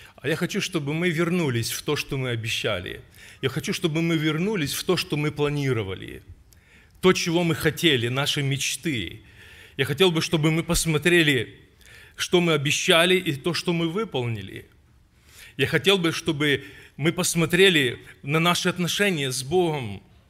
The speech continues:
что произошло за этот год, насколько мы выросли. Я хотел бы, чтобы мы посмотрели в нашу семью, какие изменения, радикальные изменения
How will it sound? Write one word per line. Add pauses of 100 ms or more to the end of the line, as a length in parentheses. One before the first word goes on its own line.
(200)
что
произошло
за
этот
год, (1000)
насколько
мы
выросли. (1600)
Я
хотел
бы,
чтобы
мы
посмотрели (1040)
в
нашу
семью, (1080)
какие
изменения,
радикальные
изменения